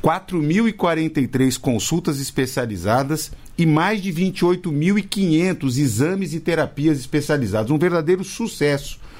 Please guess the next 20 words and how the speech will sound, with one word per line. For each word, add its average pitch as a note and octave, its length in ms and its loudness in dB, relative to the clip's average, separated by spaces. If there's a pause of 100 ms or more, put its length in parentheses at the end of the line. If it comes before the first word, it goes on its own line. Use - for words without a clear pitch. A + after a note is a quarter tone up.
(140)
do B2 80 2
ponto C#3 300 0
de B2 80 0
vista C#3 200 2
de C3+ 120 0
inclusão. A2 500 0 (400)
Mas F#3+ 220 0
o G#3+ 80 -2
mais A3+ 340 0
importante D3+ 640 -2
disso C3+ 280 0
tudo, D3 460 0 (300)
né, A2 180 -2 (320)
é D3 160 2
a E3 80 2
gente E3+ 320 -6
poder D#3 720 2 (240)
tratar F3+ 380 -2
com E3 180 -4
dignidade B2+ 880 0